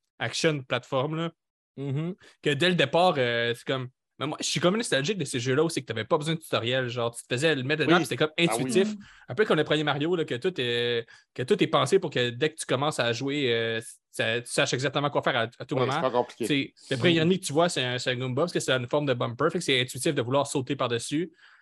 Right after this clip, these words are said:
Speaker 1: Après ça, tu, vu que tu sais que tu peux sauter par-dessus, cet ennemi-là, tu penses à sauter par-dessus les tortues pour, euh, pour les, les tuer. Euh, tu sais que tu commences en, vers la gauche de l'écran, puis tu sais que tu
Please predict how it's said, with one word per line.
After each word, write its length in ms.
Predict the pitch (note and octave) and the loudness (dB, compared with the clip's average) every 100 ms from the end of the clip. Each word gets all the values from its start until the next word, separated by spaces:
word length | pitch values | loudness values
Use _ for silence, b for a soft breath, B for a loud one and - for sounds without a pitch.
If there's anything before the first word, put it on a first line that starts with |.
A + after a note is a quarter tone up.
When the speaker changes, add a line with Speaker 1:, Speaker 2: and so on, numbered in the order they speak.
| b | b
Speaker 1:
Après 240 | B2 C3 | -2 0
ça, 200 | B2+ F3 | 4 4
tu, 140 | E3+ C#3+ C3+ | 4 0 -4
vu 140 | C#3 D#3 | -2 -4
que 40 | |
tu 60 | - | 2
sais 100 | F#3 | 0
que 60 | |
tu 180 | - - | 0 -10
peux 60 | - | -4
sauter 200 | D3 D#3 | -2 2
par-dessus, 260 | C#3+ B2+ - | 2 0 -2
cet 520 | D#3+ C3 B2+ B2+ B2 | -2 -4 -4 -4 -2
ennemi-là, 220 | B2+ D#3+ | 0 0
tu 100 | E3 - - | -2 -10 -2
penses 220 | D3+ D3+ | 2 2
à 40 | C3+ | 2
sauter 220 | C3+ C#3+ | 0 2
par-dessus 340 | C3 A#2+ A#2+ | 2 2 0
les 60 | C#3+ | -2
tortues 320 | C3 - D#3+ | -2 -4 -4
pour, 280 | D3 C3+ A#2 | -2 0 2
euh, 260 | A2+ A2 A2 b b b | 2 2 0 b b b
pour 160 | B2+ A#2 | -2 0
les, 140 | A#2+ | 0
les 220 | B2 A#2+ | -2 -4
tuer. 480 | A#2+ C3 C#3+ E3 E3+ B B B | -4 0 2 2 0 B B B
Euh, 180 | B2 B2 | 0 0
tu 60 | B2 | -2
sais 260 | - D3+ C#3 | 0 0 0
que 40 | - | -2
tu 60 | |
commences 300 | - E3 F3 - | 4 4 4 4
en, 300 | C#3 C3+ C3 | 4 6 4
vers 160 | D3 | 4
la 120 | D#3 C3 | 2 2
gauche 360 | C#3+ E3+ - | 2 0 0
de 40 | C3+ | -4
l'écran, 340 | C3 - D#3+ - | -4 -2 -4 -4
puis 80 | - | -14
tu 100 | - | -4
sais 160 | E3 D#3+ | -2 -2
que 60 | |
tu 100 | D3 | -4